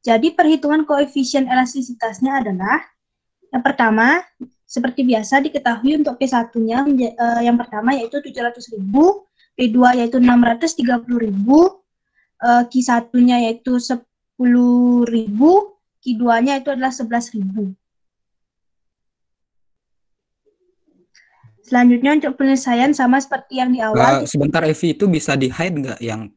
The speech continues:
Speaker 2: kotak? Gu-, Meet Google is sharing your screen. Hide
Speaker 1: Eh,
Speaker 2: itu bisa diklik nggak? Karena ini tertutup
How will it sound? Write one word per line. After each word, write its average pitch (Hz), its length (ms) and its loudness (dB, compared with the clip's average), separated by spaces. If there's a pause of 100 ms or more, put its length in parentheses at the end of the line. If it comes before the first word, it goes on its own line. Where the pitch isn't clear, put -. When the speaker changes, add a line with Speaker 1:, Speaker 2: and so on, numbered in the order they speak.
(140)
Speaker 2:
kotak? 110 420 -10 (220)
Gu-, 127 260 -10
Meet 147 240 -6
Google 131 460 -2
is 131 160 -8
sharing 123 420 -4
your 107 160 -6
screen. 98 640 -8 (320)
Hide 120 240 0
Speaker 1:
Eh, 120 60 -4
Speaker 2:
itu 170 80 -2
bisa 143 180 -4
diklik 123 300 -6
nggak? 98 100 -6
Karena 120 480 -6
ini 123 320 -8
tertutup 107 400 -12